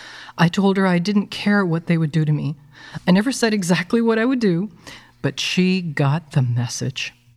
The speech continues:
Now, the unexpected twist in this story is that I ended up working with one of the attackers a few years later when I was in college. She apologized to me for her behavior and the way she physically abused you.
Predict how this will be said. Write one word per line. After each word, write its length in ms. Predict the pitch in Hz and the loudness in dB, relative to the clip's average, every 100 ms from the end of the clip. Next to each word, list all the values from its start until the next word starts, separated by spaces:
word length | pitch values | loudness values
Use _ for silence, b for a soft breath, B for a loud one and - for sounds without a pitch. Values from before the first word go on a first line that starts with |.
| _ _ _ _ _ _ _ _ _ _ | _ _ _ _ _ _ _ _ _ _
Now, 140 | 190 190 | 2 4
the 120 | 185 | 2
unexpected 640 | 208 277 285 - 220 175 | 4 2 2 -2 0 -2
twist 320 | - 185 175 156 | 0 0 2 2
in 80 | |
this 160 | 151 156 | 2 0
story 320 | - 131 135 | -2 -2 -2
is 160 | - 151 | -2 0
that 120 | 160 | 2
I 60 | 151 | 2
ended 300 | 180 196 202 | 2 2 2
up 140 | 170 | -2
working 400 | 170 170 185 175 | 0 0 2 2
with 160 | 156 - | 2 0
one 240 | 160 196 | 2 4
of 80 | 214 | 2
the 120 | 156 | 0
attackers 540 | 135 143 131 - 156 - | -2 -2 -2 -2 -4 -2
a 120 | 156 | -6
few 240 | - 175 | 0 2
years 320 | 180 165 151 | 4 2 0
later 480 | 151 160 196 185 147 | 0 2 2 0 -2
when 180 | 147 147 | 0 2
I 140 | 147 | 2
was 140 | 147 143 | 2 0
in 80 | 135 | -2
college. 640 | - 208 190 - - - B B B B | 2 2 2 -4 -10 -14 B B B B
She 220 | - - | -2 0
apologized 840 | 170 - - 214 262 233 180 170 - | 0 0 0 2 2 2 0 0 2
to 80 | 165 | 4
me 280 | 165 185 208 | 4 4 2
for 180 | 175 | 0
her 140 | 151 151 | 0 0
behavior 640 | 147 143 180 196 143 123 131 | 0 0 2 2 0 -2 0
and 140 | 156 | 2
the 100 | 147 | 2
way 180 | 143 156 | 0 0
she 180 | 165 147 | 0 -4
physically 580 | - 156 156 165 165 156 | -2 -2 -2 -2 0 0
abused 520 | 143 147 156 160 - | 0 0 0 -2 -4
you. 280 | 120 123 | -4 -6